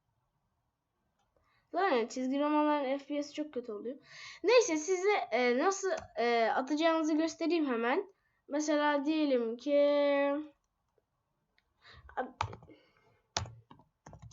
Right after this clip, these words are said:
Arkadaşlar ak-, aklıma hiçbir şey gelmiyor gerçekten.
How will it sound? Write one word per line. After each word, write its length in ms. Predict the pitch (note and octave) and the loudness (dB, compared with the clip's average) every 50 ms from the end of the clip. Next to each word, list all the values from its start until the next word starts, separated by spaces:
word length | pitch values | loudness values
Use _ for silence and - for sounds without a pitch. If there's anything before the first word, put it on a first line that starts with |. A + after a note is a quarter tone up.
| - _ _ _ _ - - - - _ _ _ _ - - - - - - - - _ _ _ - - - - - - _ _ _ _ - _ _ - - - _ - | -20 _ _ _ _ -16 -16 -16 -16 _ _ _ _ -14 -14 -14 -12 -16 -20 -20 -20 _ _ _ -12 -12 -12 -12 -12 -20 _ _ _ _ -20 _ _ -20 -20 -20 _ -4
Arkadaşlar 540 | - D4 D4+ - F4 E4+ E4+ D#4+ B3 - C#4 | -2 -2 0 0 -2 -2 0 2 4 6 4
ak-, 200 | D4+ D4+ - - - | 4 4 0 0 2
aklıma 400 | C4 D4 C#4+ C#4+ D#4+ E4 E4 D#4 | 2 2 4 2 2 2 4 4
hiçbir 220 | E4 D#4 D#4 F#4 | 2 2 0 -2
şey 240 | F4 D#4+ D#4+ D4+ C#4 | 0 2 4 4 6
gelmiyor 380 | C#4+ C4+ B3+ B3 A#3+ A#3 A#3 | 6 4 4 4 2 2 2
gerçekten. 840 | A#3 A3+ A#3 A3 A3+ A3+ - A#3 G#3+ G#3+ - - A#3 A#3+ C#4+ F#4 - | 2 2 2 0 0 -2 -2 -4 -4 -4 -4 -2 -2 -2 -2 -4 -8